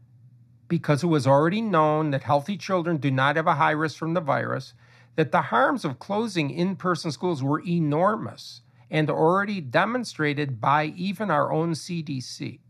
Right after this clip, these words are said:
by summer of twenty twenty. And of course, in my view, there's nothing more important to a civilized society than educating our children. It was also already known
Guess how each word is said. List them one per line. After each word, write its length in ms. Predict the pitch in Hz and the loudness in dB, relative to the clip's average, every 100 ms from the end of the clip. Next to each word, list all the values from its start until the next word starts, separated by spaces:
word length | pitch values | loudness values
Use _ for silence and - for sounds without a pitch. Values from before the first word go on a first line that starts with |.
| - _ - _ _ _ _ - _ | -20 _ -20 _ _ _ _ -20 _
by 220 | - 139 135 | 0 2 0
summer 560 | - - 160 170 175 | -4 0 2 4 2
of 240 | - 135 - | 2 -6 -6
twenty 380 | 143 165 143 | -4 -2 -2
twenty. 480 | 123 - 165 139 - _ _ _ _ _ - - - - - - | -6 -4 -4 -4 -8 _ _ _ _ _ -20 -20 -20 -20 -12 -2
And 180 | 226 226 | 2 2
of 140 | - | 0
course, 500 | - 226 220 - - - | 2 4 4 2 -6 0
in 180 | 160 | 2
my 220 | 160 196 262 | 4 4 4
view, 240 | 165 160 | 2 2
there's 240 | 170 131 | 2 0
nothing 360 | 165 214 - 302 | 0 0 0 -2
more 220 | 220 202 | 0 2
important 400 | 170 139 214 175 | 0 0 -2 0
to 80 | 139 | -2
a 60 | 131 | -2
civilized 600 | - 175 180 165 156 - | -4 -2 0 0 -2 -4
society 760 | 135 - 185 190 139 120 139 _ _ - _ - | -10 0 4 4 0 -8 -12 _ _ -20 _ -4
than 180 | 156 147 | -2 0
educating 640 | 165 160 151 156 147 139 | 0 0 -2 -2 0 0
our 140 | 127 | 0
children. 540 | 120 - 151 123 113 - _ _ - _ _ _ _ _ - _ _ _ _ - _ - _ - | -2 -2 -2 -2 -8 -14 _ _ -20 _ _ _ _ _ -20 _ _ _ _ -20 _ -20 _ -2
It 60 | 185 | 0
was 160 | 170 | 4
also 380 | 196 226 160 - | 4 4 2 2
already 340 | 160 170 190 214 | 4 4 4 0
known 580 | 214 226 214 - - | 2 2 0 -4 -12